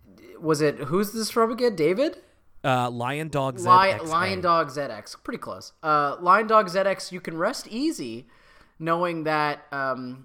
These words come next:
Speaker 1: I have gone from hating cherry soda apparently to not really caring <laughs> about it either way at all. So I guess it gr-, hey, everybody's, everybody's growing. Everybody's, uh, everybody's working on their own story. You know what I mean?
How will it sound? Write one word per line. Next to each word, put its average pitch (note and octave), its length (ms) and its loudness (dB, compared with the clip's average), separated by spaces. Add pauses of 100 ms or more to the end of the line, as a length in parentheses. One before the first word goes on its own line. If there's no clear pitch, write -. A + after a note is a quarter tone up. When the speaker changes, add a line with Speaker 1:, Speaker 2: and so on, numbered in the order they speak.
(100)
Speaker 1:
I D3+ 80 -6
have D3 180 -6
gone D#3+ 300 2
from D3+ 220 -10
hating G#3 540 -4
cherry G3 300 -6
soda F#3 340 -4
apparently D#3 480 -6
to D3+ 360 -8 (400)
not F#3+ 240 -6
really A#3+ 440 -4 (120)
caring G#3 380 -4
<laughs> - 0 -
about G3 420 6
it A#3 240 8
either A3+ 360 2
way A3 260 -2
at A3+ 140 -8
all. A3 460 -2 (440)
So D3+ 240 4
I C#3+ 100 6
guess G#3+ 160 0
it E3 220 -4
gr-, F3+ 140 4
hey, G#3+ 260 4
everybody's, G#3 600 0
everybody's G#3+ 360 0
growing. E3+ 300 2
Everybody's, D3+ 580 -2 (540)
uh, A#2 380 0
everybody's C#3+ 280 0
working C#3+ 240 -2
on C3+ 120 2
their B2+ 160 2
own B2 480 -2
story. A2 600 -2 (280)
You E3+ 140 -2
know C3+ 80 -2
what C3+ 60 0
I C3+ 40 -2
mean? E3 340 -4